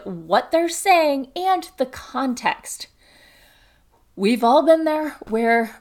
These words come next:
we've read too fast or we're fixated on something else that we're,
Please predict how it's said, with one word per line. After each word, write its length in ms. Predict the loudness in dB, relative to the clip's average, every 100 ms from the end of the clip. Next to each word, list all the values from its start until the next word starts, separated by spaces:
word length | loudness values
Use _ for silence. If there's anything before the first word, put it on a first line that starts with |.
| -8
we've 260 | -6 -2
read 220 | 2 2
too 180 | 0 -4
fast 680 | -2 0 2 2 -2 -4 -8
or 240 | -6 -6 -6
we're 140 | -10
fixated 640 | -6 -6 -6 -6 -4 -4 -2
on 180 | -2
something 400 | -4 -6 -6 -10 -6 2
else 340 | 4 4 0
that 340 | 0 0 0 -8
we're, 420 | -6 -2 0 -2